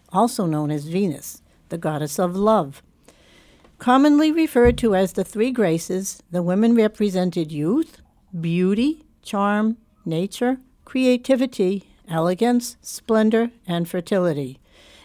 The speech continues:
attributes that came to embody the ideal of feminine throughout history. The influence of the three graces as icons of female beauty through the ages is easily seen through the dozens of artistic portrayals of the women,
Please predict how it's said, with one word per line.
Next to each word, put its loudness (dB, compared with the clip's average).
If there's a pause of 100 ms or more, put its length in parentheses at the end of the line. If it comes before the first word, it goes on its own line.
(100)
attributes 2
that 0
came 0
to -4
embody 2
the -2
ideal -2
of -4
feminine -2 (440)
throughout -2
history. -8 (640)
The 2
influence 4
of 2
the 0
three 0
graces -2
as 0
icons -4
of -8
female -2
beauty -2
through -2
the 2
ages -2
is -2
easily 0
seen -2
through -2
the -2
dozens 0
of -2
artistic -2
portrayals -2
of -6
the -4
women, -4